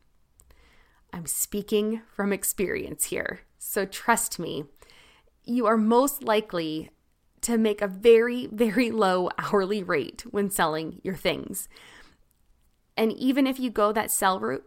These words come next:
route, I definitely would donate anything worth less than ten dollars or set a, set a number for you that makes sense. Ten dollars is the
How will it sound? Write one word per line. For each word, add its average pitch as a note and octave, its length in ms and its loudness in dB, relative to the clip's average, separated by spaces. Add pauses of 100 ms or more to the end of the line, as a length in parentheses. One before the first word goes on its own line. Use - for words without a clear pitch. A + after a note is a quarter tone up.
route, A3+ 500 2
I A#3 200 -6 (100)
definitely A3+ 580 0
would A3 180 0
donate F#3+ 520 -4 (200)
anything A#3 840 0 (260)
worth G3 280 -4
less F#3 320 0
than F3+ 240 -4
ten E3+ 260 -4
dollars - 640 -4
or F#3+ 140 -6
set - 420 2
a, F#3 160 -2 (240)
set A3+ 240 0
a A3+ 80 2
number F#3+ 300 2
for G3+ 160 -8
you F#3+ 240 -2
that F#3 120 -4
makes E3+ 240 -8
sense. F#3+ 400 -2 (480)
Ten B3 220 0
dollars A3 240 2
is F#3+ 120 -6
the - 160 -14